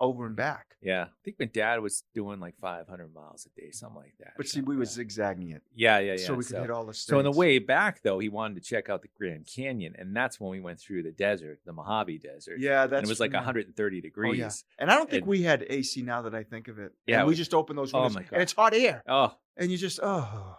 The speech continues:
Speaker 2: And
Speaker 1: it was
Speaker 2: peel
Speaker 1: terrible.
Speaker 2: yourself off the seat and
Speaker 1: Yeah.
Speaker 2: stuff. Oh, my gosh. It
Speaker 1: That
Speaker 2: was,
Speaker 1: fake
Speaker 2: it was
Speaker 1: leather
Speaker 2: crazy.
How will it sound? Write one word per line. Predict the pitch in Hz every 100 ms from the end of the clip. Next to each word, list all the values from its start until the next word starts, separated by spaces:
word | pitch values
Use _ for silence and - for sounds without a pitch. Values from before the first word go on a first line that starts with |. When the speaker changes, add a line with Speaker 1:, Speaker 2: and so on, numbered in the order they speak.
| -
Speaker 2:
And | 107 107
Speaker 1:
it | 110
was | 110
Speaker 2:
peel | 131
Speaker 1:
terrible. | 123
Speaker 2:
yourself | 110 - 110 107 110
off | 104
the | -
seat | - 110 117 -
and | - 117
Speaker 1:
Yeah. | 117
Speaker 2:
stuff. | 117 110
Oh, | 104
my | 90
gosh. | 78 90 73 -
It |
Speaker 1:
That | 143 107
Speaker 2:
was, | -
Speaker 1:
fake | 156 147
Speaker 2:
it | 120
was | 131 131
Speaker 1:
leather | 147 156
Speaker 2:
crazy. | 104 123 -